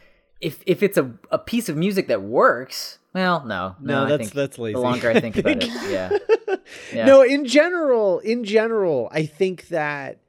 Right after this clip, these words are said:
Speaker 2: uh, I, I, I, I feel like Elfman, I don't know if he had, like, a lot going on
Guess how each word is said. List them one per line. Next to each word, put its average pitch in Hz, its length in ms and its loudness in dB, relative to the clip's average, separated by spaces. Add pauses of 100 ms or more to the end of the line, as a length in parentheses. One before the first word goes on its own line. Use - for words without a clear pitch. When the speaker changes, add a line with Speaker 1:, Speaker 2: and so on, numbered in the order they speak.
(540)
Speaker 2:
uh, 139 400 -4
I, 151 140 -6 (100)
I, 156 200 -6
I, 151 220 -4 (800)
I 170 80 -2
feel 233 360 4
like 220 240 0
Elfman, 156 800 -4 (180)
I 175 80 0
don't 226 140 -2
know 220 180 2
if 180 100 -6
he 180 160 -8
had, 151 300 -6
like, 120 120 -6
a 101 60 -8
lot 120 320 -8
going 107 300 -10
on 196 480 -6